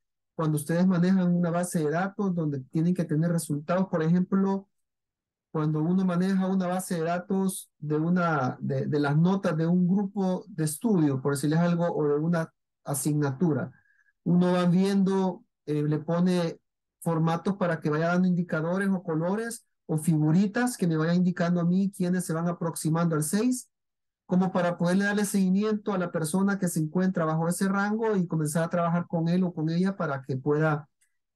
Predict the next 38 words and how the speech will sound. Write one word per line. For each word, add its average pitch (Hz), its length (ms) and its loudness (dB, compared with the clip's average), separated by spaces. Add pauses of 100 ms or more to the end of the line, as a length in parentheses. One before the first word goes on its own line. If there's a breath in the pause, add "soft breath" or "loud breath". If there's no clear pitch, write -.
(120)
eh, 151 220 0
se 165 160 0
le 160 80 2
puede 190 220 0
evaluar 214 380 0
por 180 200 -2
qué 196 80 -4
el 190 80 0
propós-, 202 440 -2
por 165 220 -2
qué 196 160 0
la, 190 220 0
la 160 220 -4
situación 165 500 0
de, 165 320 2
de, 143 320 -2
de 143 120 0
ir 165 140 0
tan 165 160 0
bajo 170 200 2
en 151 60 2
la 143 100 0
nota. 147 280 0
Entonces, 160 480 -2
así 147 220 -2
puede 175 260 0
ser 170 220 -2
también 170 300 2
un 170 60 -2
presupuesto, 202 840 -2 (500 loud breath)
puede 175 220 2
ser 170 220 2
también, 165 480 4
qué 165 120 0
sé 156 220 0
yo, 165 80 0
o 160 880 -2
manejar 156 680 0